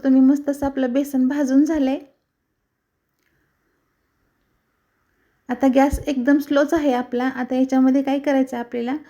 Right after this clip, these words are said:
छान दाणेदार आणि रवाळ टेक्स्चर येण्यासाठी याच्यामध्ये फक्त आपल्याला एक ते दोन चमचे दूध टाकून घ्यायचे बघा. हे normally तापवून सकाळी गरम करून थंड केलेलं दूध आहे, तेच आपण घेतलंय. फक्त दोन चमचे मिक्स करून घ्यायचंय,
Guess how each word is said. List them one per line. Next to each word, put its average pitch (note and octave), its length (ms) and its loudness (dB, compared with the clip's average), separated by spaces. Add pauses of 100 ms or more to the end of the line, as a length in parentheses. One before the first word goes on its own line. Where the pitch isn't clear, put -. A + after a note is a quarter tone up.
(280)
छान C4+ 300 2
दाणेदार C4 520 0
आणि B3+ 260 0
रवाळ B3+ 320 0
टेक्स्चर C#4+ 400 -4
येण्यासाठी B3+ 580 -2 (380)
याच्यामध्ये C4+ 380 2
फक्त D#4+ 340 -6
आपल्याला C4+ 420 0 (120)
एक C#4+ 240 -6
ते D4+ 100 -4
दोन C4+ 300 4
चमचे C4 380 0
दूध C#4+ 260 -2 (100)
टाकून B3 340 -6
घ्यायचे C#4 340 0
बघा. A#3 300 -4 (560)
हे C4+ 60 0
normally C#4 640 2 (200)
तापवून C4+ 460 0
सकाळी C4+ 400 -4
गरम C4 340 2
करून C4+ 240 2
थंड C4+ 260 0
केलेलं A#3+ 360 -4
दूध B3+ 160 0
आहे, B3+ 320 -2
तेच C4+ 300 -4
आपण B3 300 -2
घेतलंय. C4+ 340 0 (100)
फक्त E4 260 -6
दोन D4 300 4
चमचे D4 280 0
मिक्स D4+ 260 -4
करून C4 340 2
घ्यायचंय, C#4+ 440 -2